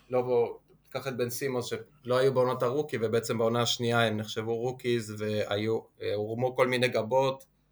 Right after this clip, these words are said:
האם למה הוא צריך לחשב רוקי, אם הוא כבר מכיר את התרבות הארגונית, והוא רגיל לטיסות, ואולי הוא כבר על-, גם פיזית הוא יותר גדול, כי הוא ב-, מבחינה בריאותית גם, ואוכל והכל,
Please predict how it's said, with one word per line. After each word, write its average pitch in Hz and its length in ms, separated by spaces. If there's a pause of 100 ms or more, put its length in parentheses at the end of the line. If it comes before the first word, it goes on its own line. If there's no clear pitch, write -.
(140)
האם 123 240
למה 120 200
הוא 117 80
צריך 120 180
לחשב 120 260
רוקי, 143 320
אם 123 80
הוא 113 100
כבר 110 140
מכיר 110 240
את 110 40
התרבות 107 400
הארגונית, 139 720
והוא 113 580 (400)
רגיל 113 320
לטיסות, 156 640
ואולי 107 300 (200)
הוא 113 180
כבר 110 220
על-, 107 200
גם 107 220 (160)
פיזית 160 380
הוא 139 80
יותר 131 220
גדול, 123 280
כי 123 100
הוא 117 100
ב-, 110 240 (380)
מבחינה 107 300
בריאותית 113 500
גם, 120 220
ואוכל 135 460
והכל, 156 340